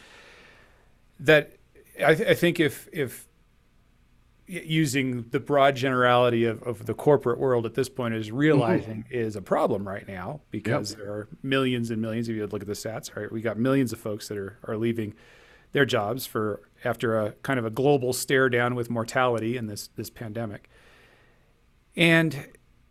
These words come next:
Speaker 1: one of the things that is coming up for me as you're talking, Dov, is when you talk about that approach to leadership, of being willing to acknowledge your own source code, to look at somebody else's emotional source code,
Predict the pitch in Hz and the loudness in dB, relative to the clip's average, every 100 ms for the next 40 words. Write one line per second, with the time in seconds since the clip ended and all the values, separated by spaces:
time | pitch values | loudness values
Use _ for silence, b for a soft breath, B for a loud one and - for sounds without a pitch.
0 | _ _ _ _ _ _ _ - 180 233 | _ _ _ _ _ _ _ -2 4 6
1 | 247 165 - 165 160 147 147 135 120 - | 6 4 0 0 0 0 -2 -2 -4 -4
2 | 151 143 131 123 - 127 117 123 117 - | -2 0 0 -4 -4 -2 -2 -2 -2 -2
3 | 117 107 117 - 123 127 - 107 98 98 | -4 -2 -4 -2 -2 -2 -2 -10 -10 -12
4 | - _ _ _ _ _ _ _ 117 113 | -18 _ _ _ _ _ _ _ -2 0
5 | 113 123 151 170 160 - 170 190 175 143 | -2 -2 2 0 -2 0 0 2 0 2
6 | 131 127 - b b b b _ _ 120 | 2 0 -4 b b b b _ _ -2
7 | 113 139 156 151 139 - 131 117 113 110 | 4 6 4 2 -4 -2 -4 -2 0 -2
8 | - 101 - 110 127 123 123 139 143 139 | -6 -8 -8 -4 -4 -2 -2 0 -2 -4
9 | 123 120 123 123 117 113 135 131 127 120 | -6 -4 -4 -4 -4 -4 -4 -4 -4 -6
10 | - 127 120 - 101 - 110 110 127 143 | -4 -4 -4 -6 -8 -8 -6 2 4 2
11 | 139 127 123 120 - 127 - 127 120 131 | 0 -6 -6 -6 -8 -10 -8 -8 -6 -2
12 | 117 | -2